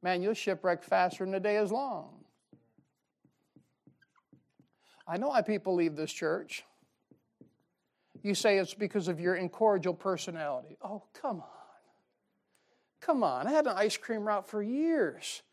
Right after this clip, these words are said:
I've been in thirty thousand homes across northern Michigan, and only two didn't like me. Cut it out. That's it right there. It's that book.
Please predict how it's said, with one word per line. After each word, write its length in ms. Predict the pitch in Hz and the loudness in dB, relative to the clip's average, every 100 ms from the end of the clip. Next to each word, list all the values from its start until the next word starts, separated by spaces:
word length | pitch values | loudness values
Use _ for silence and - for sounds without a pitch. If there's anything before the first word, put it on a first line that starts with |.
| _ _ _ | _ _ _
I've 60 | - | 0
been 120 | 285 | 0
in 120 | 247 | 0
thirty 420 | - 302 311 294 | 0 2 4 2
thousand 480 | - 277 277 214 220 | 4 4 4 4 0
homes 460 | 208 240 302 294 208 | 0 6 6 6 0
across 440 | - 247 247 - | 0 2 2 2
northern 380 | 254 220 202 202 | 0 0 0 0
Michigan, 580 | 302 294 294 214 156 143 - - | 0 0 -2 -2 -4 -6 -14 -10
and 160 | 226 214 | 0 4
only 280 | 247 311 294 | 4 4 2
two 340 | - 349 320 | 4 6 8
didn't 240 | 226 190 165 | 6 4 2
like 320 | 151 143 143 | 0 -2 -8
me. 280 | 120 117 - _ | -16 -18 -20 _
Cut 200 | - 330 | 0 6
it 120 | 311 302 | 6 6
out. 560 | 311 233 123 - - - _ _ _ _ 480 _ _ _ _ _ _ _ _ _ _ _ _ _ _ _ _ _ _ 113 117 117 - _ _ _ _ _ _ _ _ 165 | 4 2 2 -6 -18 -20 _ _ _ _ _ _ _ _ _ _ _ _ _ _ _ _ _ _ _ _ _ _ _ _ _ _ -20 _ _ _ _ _ _ _ _ 0
That's 360 | 233 294 - | 2 2 -2
it 220 | 269 311 247 | -4 -4 2
right 320 | 214 302 294 | 6 6 6
there. 380 | 269 330 175 - | 4 6 2 -2
It's 200 | 196 - | -4 4
that 300 | 208 175 165 | 6 6 6
book. 600 | 349 381 - - - | 8 8 6 -2 -14